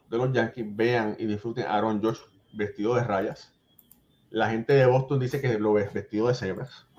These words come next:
pero todavía no se <laughs> sabe qué va a pasar, ¿verdad? Y digo que no se sabe todavía qué va a pasar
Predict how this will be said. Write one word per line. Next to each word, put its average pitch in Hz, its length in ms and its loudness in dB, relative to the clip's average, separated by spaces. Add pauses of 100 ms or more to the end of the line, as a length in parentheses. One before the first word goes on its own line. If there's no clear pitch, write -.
(720)
pero 120 1080 6 (380)
todavía 120 500 2
no 156 100 0
se 151 100 -2
<laughs> - 20 -4
sabe 151 500 2
qué 143 160 -2
va 131 140 4
a 135 60 -2
pasar, 127 480 -2 (140)
¿verdad? 120 360 0 (320)
Y 135 100 0
digo 135 260 0
que 135 140 0
no 131 140 -2
se 139 60 0
sabe 131 180 4
todavía 135 300 2
qué 135 80 -2
va 135 60 4
a 139 40 2
pasar 131 340 0